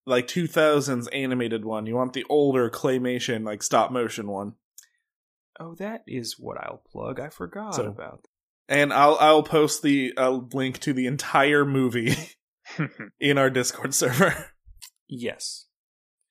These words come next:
Speaker 2: Uh, okay, my plug is going to be a, uh, documentary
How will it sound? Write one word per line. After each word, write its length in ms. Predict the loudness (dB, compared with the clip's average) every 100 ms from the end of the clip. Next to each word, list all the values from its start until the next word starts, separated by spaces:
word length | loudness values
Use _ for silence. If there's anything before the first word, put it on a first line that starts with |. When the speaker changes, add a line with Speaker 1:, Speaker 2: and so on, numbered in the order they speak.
| _ _ _ _
Speaker 2:
Uh, 200 | 0 0 0
okay, 200 | -4 -2
my 200 | 2 2
plug 340 | 4 0 2
is 160 | -2 -4
going 260 | -4 -4
to 100 | -6
be 840 | -4 -2 -2 -2 0 0 -4 -6 -4
a, 40 |
uh, 200 | -2 -2
documentary 880 | 0 0 0 -2 -4 -4 -8 -8 -12